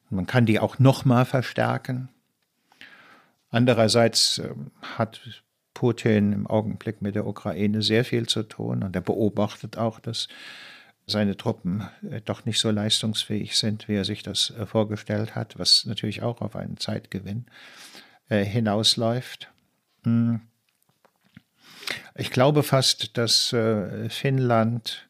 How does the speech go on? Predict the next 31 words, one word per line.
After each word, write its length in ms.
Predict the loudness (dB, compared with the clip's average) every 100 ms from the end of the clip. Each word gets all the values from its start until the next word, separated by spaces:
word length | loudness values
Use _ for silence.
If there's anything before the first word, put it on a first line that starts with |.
| _ _ _ _ _ _ _ _ _ _ _ -4
äh, 140 | -2
für 200 | 2 2
ihn 560 | 4 6 8 6 4 0
die 100 | 0
leichtere 540 | 2 0 0 0 -2
Beute 540 | -2 -2 -2 -2 -4
wäre, 500 | -2 -2 -2 -4 -6 -10
als 280 | -8 -6 -4
kein 220 | -2 0
nato-Mitglied 800 | 0 -2 -2 -4 -4 -6 -8 -6
ist, 300 | -4 -2 0
aber 260 | 2 2 2
bis 220 | 2 2
neunzehnhundertachtzehn 1120 | 2 2 2 2 2 0 -4 -8 -4 -2 0
dem 160 | -2 -2
Zarenreich 800 | -2 0 0 -2 -6 -10 -10 -8
angehört 520 | -6 -4 -4 -4 -4 -4
hat. 220 | -4 -2
Und 160 | -2
wer 100 | 0
so 140 | 2 4
Lieder 340 | 4 4 2
singt 380 | 2 0 -4 -6
wie 160 | -8 -10 -18 -18 -18 -20 -18
Putin, 580 | -2 -2 0 4 4 4
äh, 260 | 2 -2 -6
Ukraine, 600 | -10 -6 0 2 4 2
du 160 | 0 -4
Schöne 480 | 0 0 2 2
und, 260 | 2 -2 -4
äh, 160 | -8